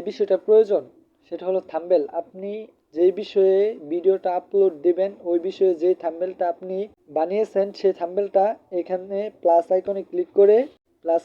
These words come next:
আইকনে ক্লিক করে ফটোতে ক্লিক করবেন। ক্লিক করার পর আপনি যেই থাম্বনেলটা অ্যাড করবেন, সেই থাম্বনেলটা এখান থেকে আনবেন। আনার পর আপনি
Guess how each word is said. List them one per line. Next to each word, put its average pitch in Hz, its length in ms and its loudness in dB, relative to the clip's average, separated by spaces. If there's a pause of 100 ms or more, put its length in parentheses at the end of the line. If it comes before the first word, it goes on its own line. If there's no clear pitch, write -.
আইকনে 196 340 -2
ক্লিক 185 260 -2
করে 208 140 4 (120)
ফটোতে 196 340 2 (120)
ক্লিক 190 280 -4
করবেন। 202 280 2 (180)
ক্লিক 180 240 -10
করার 196 280 4
পর 202 100 2 (140)
আপনি 196 200 -10 (140)
যেই 190 160 8 (600)
থাম্বনেলটা 185 480 2 (160)
অ্যাড 165 180 -2 (120)
করবেন, 190 280 2 (880)
সেই 175 220 -4
থাম্বনেলটা 196 480 0 (400)
এখান 175 200 -6 (100)
থেকে 202 220 -2 (560)
আনবেন। 143 260 -8 (460)
আনার 190 200 -2 (120)
পর 180 240 6 (340)
আপনি 196 200 -10